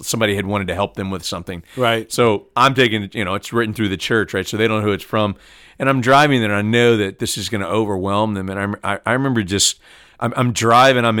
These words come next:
Speaker 1: I'm in tears. I remember just saying to God at some point, it's like, "I can't believe I get paid for this."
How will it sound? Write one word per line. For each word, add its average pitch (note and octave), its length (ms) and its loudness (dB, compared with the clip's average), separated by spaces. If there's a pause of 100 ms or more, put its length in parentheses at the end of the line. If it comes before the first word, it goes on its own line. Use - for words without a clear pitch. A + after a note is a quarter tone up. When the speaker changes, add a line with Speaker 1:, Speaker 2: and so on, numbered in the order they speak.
Speaker 1:
I'm A2+ 160 0
in G2 140 -2
tears. A#2 400 2
I - 40 -4
remember A2 220 -2
just F#2+ 180 0
saying A2+ 240 -2
to G2 60 -4
God G2+ 280 2
at - 100 -12
some F2+ 140 -8
point, F#2 160 -6
it's D#2+ 80 -10
like, D2 160 -14 (340)
"I C#3+ 80 -4
can't F3 220 0
believe A2+ 140 2
I F#2+ 40 -4
get E2+ 140 -12
paid A2+ 260 -4
for E2 100 -12
this." - 260 -16